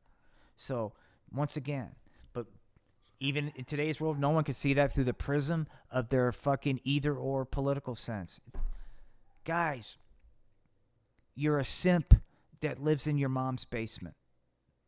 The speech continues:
Whoever's in power doesn't care, dude. The solution to your predicament in life is gonna, is gonna be you. It's gonna be you fucking not letting this shit live in your head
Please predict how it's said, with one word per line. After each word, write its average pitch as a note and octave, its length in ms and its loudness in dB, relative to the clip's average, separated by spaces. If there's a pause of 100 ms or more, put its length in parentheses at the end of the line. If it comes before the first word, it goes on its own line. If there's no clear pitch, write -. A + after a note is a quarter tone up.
(420)
Whoever's E3 520 -2
in D#3+ 100 0
power C#3 580 4 (1400)
doesn't C3 300 -4
care, G#2 320 -14 (600)
dude. F2+ 260 -12 (640)
The B2 100 -8
solution B2 880 -2 (400)
to - 120 -12
your B2 140 -8
predicament C3+ 640 -6
in B2 160 -6
life A#2 320 -6 (680)
is A#2 160 -12
gonna, C3+ 300 -10 (120)
is - 160 -6
gonna B2+ 180 -10
be A#2+ 140 -10
you. A#2 420 -6 (440)
It's - 160 -14
gonna C3 160 -6
be A#2 120 -4
you C3 460 -4 (100)
fucking C3+ 320 -6
not C3 240 -2
letting C3 260 -4
this B2 140 -4
shit B2 280 -6
live A2+ 200 2
in A2 100 -8
your G#2 160 -10
head A2+ 300 -12